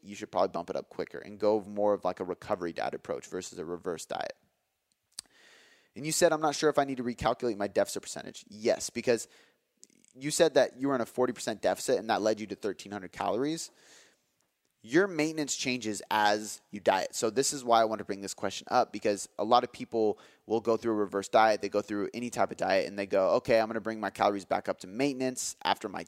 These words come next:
diet. Um, I'm gonna jump it back up to two thousand 'cause that's where I started this diet." And it's like, "No, no, no, no."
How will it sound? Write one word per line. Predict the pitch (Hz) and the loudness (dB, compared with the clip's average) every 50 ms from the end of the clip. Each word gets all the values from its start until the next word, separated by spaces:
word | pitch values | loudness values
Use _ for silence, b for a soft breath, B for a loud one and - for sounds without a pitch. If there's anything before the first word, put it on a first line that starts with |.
| _ | _
diet. | - 131 131 143 139 135 131 127 - B B B B B B - | 2 4 4 6 6 4 4 2 0 B B B B B B -6
Um, | 104 107 107 104 101 95 92 87 85 - - _ _ | -4 -2 0 0 0 -2 -4 -6 -10 -16 -20 _ _
I'm | - 113 | -2 -2
gonna | 120 113 110 | -2 -2 -4
jump | 101 101 117 110 104 - | -4 -4 -4 -4 -2 -2
it | 107 - | -4 -2
back | - 95 95 - - | 0 0 0 2 0
up | 101 92 - | -2 -2 -2
to | - | -8
two | - - - | -14 -16 -2
thousand | - 101 95 98 90 95 90 | 0 2 2 2 0 -6 -10
'cause | - 95 | -4 -4
that's | 101 98 - - | -4 -4 -2 -2
where | 92 92 | -2 -2
I | 95 | -2
started | - - - 90 95 92 - | -4 -4 -2 -2 -4 -4 -8
this | - 92 - | -14 -16 -10
diet." | - - 69 - - - b b b b b b | -8 -6 -6 -6 -8 -12 b b b b b b
And | - 117 | -10 -6
it's | 123 - | 2 2
like, | 135 123 101 | 2 2 2
"No, | 120 123 123 | -2 -4 -2
no, | 120 117 110 | -2 -2 -4
no, | 101 95 85 | -6 -8 -10
no." | 78 85 | -10 -12